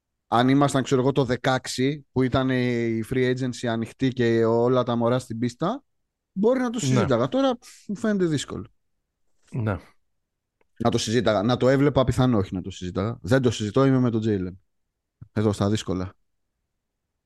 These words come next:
Speaker 2: Ναι. Δεν μας βοήθησε. Έχουμε
Speaker 1: Εντάξει.
Speaker 2: και φαν, δηλαδή, αλλά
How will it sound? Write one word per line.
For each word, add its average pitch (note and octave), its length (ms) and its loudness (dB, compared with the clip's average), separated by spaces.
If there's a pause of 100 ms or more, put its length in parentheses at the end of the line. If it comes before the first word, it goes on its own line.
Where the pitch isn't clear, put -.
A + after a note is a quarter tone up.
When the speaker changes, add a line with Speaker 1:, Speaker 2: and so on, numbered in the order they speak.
(240)
Speaker 2:
Ναι. B2 300 -2 (1600)
Δεν E3+ 120 0
μας C#3 160 2
βοήθησε. - 420 -8 (1300)
Έχουμε E3+ 240 0
Speaker 1:
Εντάξει. C#3+ 120 2
Speaker 2:
και C3 60 0
φαν, D#3+ 240 2
δηλαδή, G2+ 320 -8
αλλά D3 380 -8